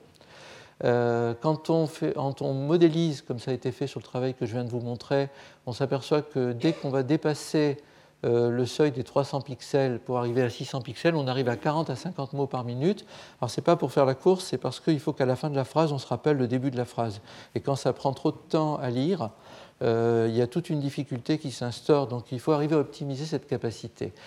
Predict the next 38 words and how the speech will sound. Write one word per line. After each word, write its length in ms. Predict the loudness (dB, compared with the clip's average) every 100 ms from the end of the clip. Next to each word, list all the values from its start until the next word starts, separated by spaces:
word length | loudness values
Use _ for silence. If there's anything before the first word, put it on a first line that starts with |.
| -20 -6
Et 60 | -2
pour 180 | -2 0
comparer, 500 | 0 4 4 4 4
par 160 | 2
exemple, 300 | 0 0 -2
à 60 | -2
quelqu'un 360 | -4 -4 -4 -4
qui 160 | -4
aurait 120 | -4
une 60 | 0
dégénérescence 680 | -2 -2 -2 -4 -4 -8 -6
maculaire 380 | -8 -2 -2 0
liée 140 | 0
à 60 | 0
l'âge 300 | 2 0 -4 -18 -14 -10
et 80 | -2
qui 120 | 0
aurait 140 | 2
une 100 | 2
bonne 200 | 4 4
rééducation 580 | 2 0 -2 -6 -4 -4
basse 160 | -4 -4
vision 320 | -4 -4 -2
avec 160 | -2
des 80 | -2
bons 160 | -2 -4
systèmes, 560 | -6 -10 2 4 4 0 -8 -20 -6
ces 140 | -2
personnes 320 | -2 0 0
peuvent 180 | 2 2
arriver 300 | 4 2 2
à 80 | 2
vingt 220 | 2 0
à 40 | 0
quatre-vingt-dix 540 | -4 -4 -6 -4 -2
mots 160 | -2 -2
par 160 | -4
minute. 480 | -6 -4 -4 -4